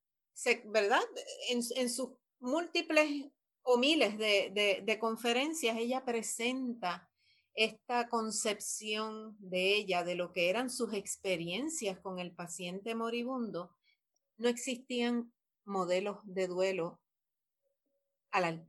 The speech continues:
así muy, muy reconocidos o al alcance.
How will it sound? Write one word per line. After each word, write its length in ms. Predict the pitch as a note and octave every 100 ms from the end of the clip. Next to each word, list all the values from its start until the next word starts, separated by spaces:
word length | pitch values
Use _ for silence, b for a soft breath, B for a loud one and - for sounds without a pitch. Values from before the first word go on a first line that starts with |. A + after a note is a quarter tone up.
| -
así 320 | F#3 - G#3
muy, 360 | G3+ G3+ G#3 G#3+
muy 520 | F3+ G3 G3 G#3 A3 G#3+
reconocidos 840 | G#3 G3 F3+ D#3+ E3 A#3 B3+ F#3
o 80 | F3+
al 100 | D#3+
alcance. 720 | D#3 E3 G3 F3+ F3 - D3+